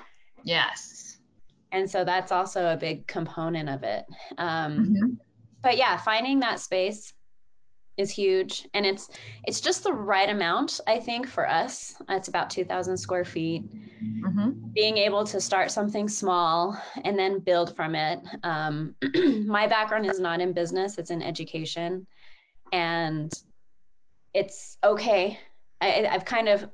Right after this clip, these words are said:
Speaker 2: starting to come to terms that it's okay that we're starting slow, because it's also helping me learn things that I had no clue about, you know, on the business
Speaker 1: Yes.
Speaker 2: side. You know,
Speaker 1: Yes.
Speaker 2: no idea.
Speaker 1: Absolutely.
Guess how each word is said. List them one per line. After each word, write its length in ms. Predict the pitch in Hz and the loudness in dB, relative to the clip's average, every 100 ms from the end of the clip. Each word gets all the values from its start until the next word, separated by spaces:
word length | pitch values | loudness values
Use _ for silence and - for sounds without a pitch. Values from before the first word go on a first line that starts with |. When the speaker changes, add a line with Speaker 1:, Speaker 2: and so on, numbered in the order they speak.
| - | -8
Speaker 2:
starting 560 | - - 208 208 226 | -8 2 4 4 2
to 100 | 220 | -2
come 240 | - 214 185 | -2 -2 0
to 80 | |
terms 340 | 175 190 180 196 | 0 0 0 0
that 120 | 170 | 0
it's 160 | 170 208 | 2 4
okay 400 | 196 - 165 180 | 2 2 0 2
that 120 | - | 0
we're 120 | 160 | -2
starting 560 | 160 - 143 139 180 226 | -4 -2 0 0 -2 -4
slow, 300 | - 285 311 | -2 0 0
because 360 | 262 - 175 | 0 0 0
it's 140 | 170 165 | -2 -2
also 300 | 160 170 160 | -2 -2 -2
helping 360 | 165 160 165 | -2 -2 -2
me 140 | 165 165 | -2 -2
learn 640 | 160 165 160 156 156 160 165 - - - - - - - - - - - | -2 -2 -2 -4 -4 -6 -10 -18 -20 -20 -20 -20 -20 -20 -20 -20 -20 -6
things 200 | - 240 | -2 2
that 100 | 254 | 4
I 120 | 220 208 | 4 4
had 180 | 202 190 | 2 0
no 240 | 196 175 | 0 0
clue 280 | 165 143 - | -2 -4 -4
about, 380 | - 90 - - | -2 -2 -4 -6
you 120 | - | -4
know, 140 | 175 160 | -2 0
on 120 | 160 | 0
the 80 | 170 | -2
business 320 | 95 131 - | -4 -4 2
Speaker 1:
Yes. 240 | 202 190 | 6 6
Speaker 2:
side. 80 | 175 - _ _ _ _ - - - - | 4 -4 _ _ _ _ -20 -20 -20 -6
You 140 | 165 | -2
know, 60 | - | 0
Speaker 1:
Yes. 160 | 156 - - - 240 | -2 -4 -8 -6 -2
Speaker 2:
no 140 | 233 | 2
idea. 300 | 190 170 - | 4 2 0
Speaker 1:
Absolutely. 520 | - - 175 165 - | -2 -2 -4 -4 -8